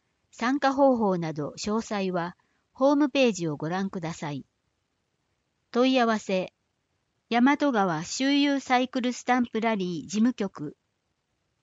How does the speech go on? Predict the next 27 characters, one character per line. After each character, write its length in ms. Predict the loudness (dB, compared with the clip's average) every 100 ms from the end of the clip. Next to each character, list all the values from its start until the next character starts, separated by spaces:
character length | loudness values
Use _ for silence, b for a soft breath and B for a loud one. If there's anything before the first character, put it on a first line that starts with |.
| _ _ _
電 260 | -2 0 2
話、 240 | 0 -4 -10 _ _ _ _
零 320 | 2 4 6
六、 420 | 4 0 -4 -6 -8 _ _ _ _ -6
六 280 | -4 -2 0
六 240 | 0 -2
三 300 | -4 -2 -2
三 320 | -2 -2 -2
の 220 | -2 -6 -10 _ _ _ _
九 240 | -2 2 4
四 260 | 4 2
九 260 | 0 -4 -4
三。 360 | -4 -6 -6 -12 _ _ _ _ _ _ _ _ _ _ _ _ _ _ _ _ _ _ _
少 320 | 0 2 4
年 280 | 4 2 4
を 140 | 2
守 360 | 2 2 2 2
る 40 |
日、 300 | -2 -6 -8 -12 _ _ _ _ _ _
家 180 | -6 -4
庭 240 | 2 2 4
の 160 | 0
日。 300 | -2 -6 -8 _ _ _ _ _ _ _ _ _ _ _ _ _
街 240 | -4 -4
頭 240 | 0 0 0
啓 240 | 0 -2
発。 460 | -2 -8 -10 -12